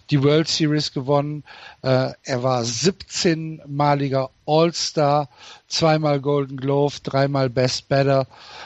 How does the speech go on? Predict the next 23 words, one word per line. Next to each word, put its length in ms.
National 420
League 220
M 160
V 100
P 220
dreiundsiebzig, 1040
World 240
Series 380
M 180
V 100
P 200
fünfundsiebzig, 920
äh, 380
Silver 380
Slugger, 720
Major 400
League 300
Baseball 440
All-Century 600
Team, 400
ähm, 480
viertausendzweihundertsechsundfünfzig 2500
Hits, 360